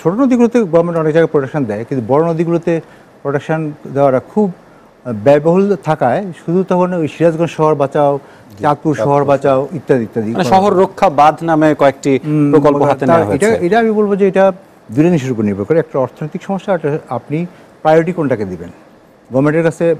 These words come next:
Speaker 1: এক এক government এসে এক একটা জায়গায় এসে priority fix করে যে আমি এইটাকে priority দিব। যেমন, আহ, রেজাউল ভাই বলছিলেন যে আপনি কি অর্থনৈতিক উন্নতির দিকে যাবেন না লোকজন প্রোটেকশন দিবেন, তো এটা, এটাও depend করে ইয়ের জন্য। তবে এটা বলতেই হবে যে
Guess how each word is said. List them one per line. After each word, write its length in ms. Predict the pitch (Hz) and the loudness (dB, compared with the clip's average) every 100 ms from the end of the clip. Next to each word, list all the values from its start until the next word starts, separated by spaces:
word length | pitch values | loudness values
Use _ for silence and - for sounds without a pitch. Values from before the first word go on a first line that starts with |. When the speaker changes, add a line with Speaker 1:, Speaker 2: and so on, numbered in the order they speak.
| - | -4
Speaker 1:
এক 120 | 127 | -6
এক 100 | 143 | -2
government 280 | 143 151 151 | -2 -2 -2
এসে 200 | 143 156 | -4 -2
এক 180 | 147 131 | -2 -2
একটা 360 | 151 - 156 | -4 -4 -2
জায়গায় 280 | 135 143 147 | 0 0 0
এসে 140 | 131 143 | -2 -4
priority 380 | 135 123 113 101 - | -2 -2 -2 -8 -8
fix 180 | 151 - | -10 -4
করে 140 | 113 104 | -4 -2
যে 60 | |
আমি 140 | 117 127 - | -4 -6 -4
এইটাকে 380 | 156 170 - | 0 0 -2
priority 400 | 156 143 127 120 | -2 0 0 -2
দিব। 140 | 104 113 - - _ _ _ | -6 -8 -14 -20 _ _ _
যেমন, 300 | 131 143 139 | 0 2 2
আহ, 600 | 135 131 127 123 120 127 | 2 2 2 0 -2 -2
রেজাউল 220 | 127 147 | 2 4
ভাই 100 | 151 | 4
বলছিলেন 400 | 143 135 143 135 | 4 2 0 0
যে 180 | 127 131 - - - - | 2 0 -2 -18 -20 -10
আপনি 180 | 117 131 | -4 0
কি 220 | 160 151 151 | 2 2 2
অর্থনৈতিক 440 | 139 - 165 185 | -4 -4 -4 -2
উন্নতির 380 | 202 202 214 202 | 0 0 -2 -2
দিকে 140 | 214 | 0
যাবেন 320 | 220 254 320 269 | 0 0 0 2
না 360 | 190 151 143 - - | 2 2 0 -6 -6
লোকজন 300 | 131 131 143 | -2 -2 -2
প্রোটেকশন 360 | 131 113 120 104 | -2 -2 -4 -6
দিবেন, 180 | 92 98 | -6 -10
তো 120 | 139 139 | -8 -4
এটা, 260 | 151 196 185 | 0 2 2
এটাও 280 | 175 214 | 2 2
depend 280 | 208 185 175 | 2 0 2
করে 220 | 165 160 156 - | 2 2 0 -6
ইয়ের 140 | 127 107 | -4 -4
জন্য। 140 | 104 175 | -4 -2
তবে 220 | 185 180 | 2 2
এটা 140 | 196 | 2
বলতেই 340 | 214 247 240 208 | 2 0 2 2
হবে 200 | 156 262 - - _ _ _ _ _ - | 2 -4 -10 -20 _ _ _ _ _ -6
যে 360 | 131 170 175 | 0 4 4